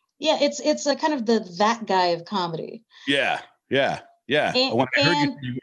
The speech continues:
Speaker 2: you worked at Cracked, I was like, "Oh, that's cool." You don't meet very many people that work there that you know of.
Speaker 1: Well, I was, I was part of Cracked when they sort of came back and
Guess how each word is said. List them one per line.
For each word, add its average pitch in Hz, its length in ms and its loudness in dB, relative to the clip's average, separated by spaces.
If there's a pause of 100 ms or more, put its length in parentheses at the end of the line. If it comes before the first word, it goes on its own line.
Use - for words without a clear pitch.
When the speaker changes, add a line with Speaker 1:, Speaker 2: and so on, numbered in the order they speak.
Speaker 2:
you 120 60 0
worked 131 160 0
at - 140 -2
Cracked, 120 320 0
I 107 40 4
was 104 80 0
like, 117 140 0
"Oh, 254 120 2
that's 214 200 0
cool." 359 440 2 (300)
You 139 80 0
don't 151 420 -2
meet 233 200 0
very 135 140 4
many 120 140 0
people - 280 0
that 95 300 -2 (140)
work - 240 -4
there 95 140 4
that 92 160 0
you 104 80 0
know 127 220 2
of. - 200 -4 (480)
Speaker 1:
Well, 330 420 0
I 277 140 2
was, 320 320 -2
I 269 80 0
was 285 180 -4
part 262 400 -2
of 226 240 2
Cracked 214 460 0
when 214 120 2
they 185 320 0
sort 190 260 -2
of 185 180 -4
came 202 300 2
back 170 440 2 (280)
and 175 500 0